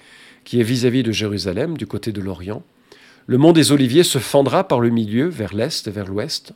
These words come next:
en une très grande vallée. Une moitié de la montagne reculera vers le nord et l'autre moitié vers le, vers le sud.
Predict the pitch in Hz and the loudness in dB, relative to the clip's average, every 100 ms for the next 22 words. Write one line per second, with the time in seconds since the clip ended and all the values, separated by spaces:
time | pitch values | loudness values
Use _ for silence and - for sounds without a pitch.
0 | _ 113 110 - 139 127 127 104 98 92 | _ -6 -6 -6 -6 -6 -6 -6 -8 -10
1 | - _ _ _ - _ - - - - | -16 _ _ _ -20 _ -20 -20 -20 2
2 | 147 165 180 202 180 156 139 135 170 180 | 6 8 8 6 8 8 8 6 6 6
3 | 139 151 151 127 139 127 110 113 143 190 | 4 2 2 2 2 2 0 0 0 0
4 | 131 120 - 117 107 - 104 95 85 - | -2 -4 -4 -6 -4 -6 -6 -8 -10 -14
5 | - 110 95 90 - 165 147 | -12 -10 -8 -8 -6 -6 -8